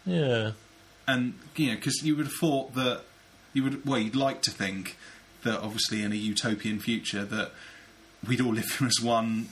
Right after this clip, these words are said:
Speaker 2: in one big happy family.
Speaker 1: <laughs>
Speaker 2: And
Speaker 1: See, you're just an optimist.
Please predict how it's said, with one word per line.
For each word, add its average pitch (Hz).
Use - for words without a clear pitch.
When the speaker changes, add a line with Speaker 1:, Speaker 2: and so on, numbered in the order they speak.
Speaker 2:
in 117
one 113
big 110
happy 110
family. 104
Speaker 1:
<laughs> -
Speaker 2:
And 110
Speaker 1:
See, -
you're 95
just -
an 98
optimist. 95